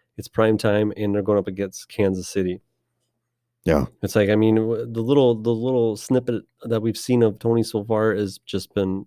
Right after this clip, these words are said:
Speaker 1: awesome. I mean, he reminds me of, like, a younger O B J, like, the excitement, ironically, s-, on the New York Giants.
Speaker 2: <laughs>
Speaker 1: But it's like, it's like one of those things where if he's good to go, I, I see this being a great game for him.
Speaker 2: Sure. Yeah.
Speaker 1: Yeah,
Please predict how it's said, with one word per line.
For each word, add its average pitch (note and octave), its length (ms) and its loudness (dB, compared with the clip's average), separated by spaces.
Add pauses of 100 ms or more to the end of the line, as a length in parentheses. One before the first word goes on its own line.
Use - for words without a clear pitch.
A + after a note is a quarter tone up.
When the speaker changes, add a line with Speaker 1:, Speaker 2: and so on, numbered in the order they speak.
(120)
Speaker 1:
awesome. F#2 540 -8 (120)
I - 80 -8
mean, G2+ 220 0
he A2+ 120 4
reminds G#2+ 300 4
me G2+ 80 2
of, F#2+ 120 0
like, G2 160 2
a G2+ 40 -4
younger G2+ 380 2
O G2+ 100 2
B G2+ 140 0
J, G2+ 240 2
like, F#2 140 0
the - 80 -8
excitement, G#2 580 0 (380)
ironically, G2 400 2
s-, - 180 -6
on G2 140 0
the F#2+ 80 4
New G2 120 4
York F#2 220 2
Giants. B2+ 400 4 (160)
Speaker 2:
<laughs> C3+ 120 6
Speaker 1:
But B2+ 120 6
it's E3 160 0
like, A#2 220 4
it's B2+ 300 -6
like A2+ 280 0
one A2+ 240 -4
of A2 60 0
those G2 140 -6
things G#2+ 180 -6
where G#2 400 -6 (320)
if A2 240 -6
he's B2 240 -2
good A2+ 180 0
to G#2 60 2
go, G2 400 0 (480)
I, G2 280 -2
I F#2+ 60 -4
see G#2 220 -6
this F#2+ 200 -4
being F#2+ 180 -4
a F#2 60 -4
great F#2+ 320 -2
game F#2 240 -4
for G2 180 -4
him. F#2+ 140 -6 (120)
Speaker 2:
Sure. D#2 300 0 (720)
Yeah. D#2 220 2 (420)
Speaker 1:
Yeah, G#3 80 -2